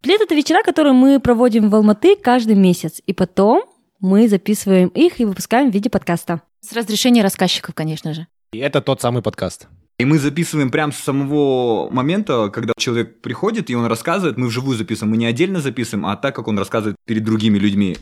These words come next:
Speaker 4: И мы создаем классную атмосферу, как будто ты сидишь возле костра, вот чего сейчас как раз,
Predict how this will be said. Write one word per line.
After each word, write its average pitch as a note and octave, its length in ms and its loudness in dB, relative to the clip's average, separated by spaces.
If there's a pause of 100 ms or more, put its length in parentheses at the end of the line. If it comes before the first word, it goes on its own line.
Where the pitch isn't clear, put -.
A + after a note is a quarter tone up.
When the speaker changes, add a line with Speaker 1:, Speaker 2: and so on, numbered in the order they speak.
(160)
Speaker 4:
И A#2 80 -2
мы C#3 120 0
создаем A#2+ 380 -2 (160)
классную B2 460 -2
атмосферу, C3+ 840 0 (120)
как G#2+ 120 -10
будто G#2 160 -10
ты G#2+ 80 -6
сидишь G#2 260 -6
возле G2 180 -4
костра, A#2+ 880 -4
вот E2+ 160 -12
чего A2 220 -6
сейчас G#2 260 -8
как - 160 -12
раз, G#2 160 -8